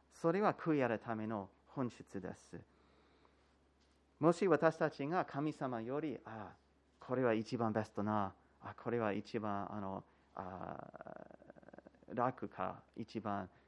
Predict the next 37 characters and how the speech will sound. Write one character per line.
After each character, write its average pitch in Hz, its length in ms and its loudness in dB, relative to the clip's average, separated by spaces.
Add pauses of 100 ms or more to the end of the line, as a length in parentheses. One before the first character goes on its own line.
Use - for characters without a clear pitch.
(180)
え 92 580 -8
ー、 123 140 -4
楽 113 120 0
し 98 280 -6 (140)
い、 - 80 -8
一 110 180 -6
番 101 360 -2 (640)
愛 104 320 -6 (200)
の 110 160 4
道 107 240 -2
だ」 101 220 -2 (280)
と 113 400 2
勝 - 180 -6
手 127 120 -4
に 117 140 -4
決 - 160 -6
め 117 140 -4
た - 240 -6
ら、 110 300 2 (800)
そ 135 140 4
れ 127 260 4 (420)
が 139 200 0
や 113 120 2
っ - 20 -2
ぱ 127 160 -2
り、 107 180 2
あ - 80 -2
の、 101 300 -2 (280)
私 113 280 0
た 110 140 -2
ち - 140 -6
の 110 180 -2
罪 123 360 -6 (360)
の 113 100 -4
道 110 100 -2 (1500)
で 101 140 2
す。 - 220 -16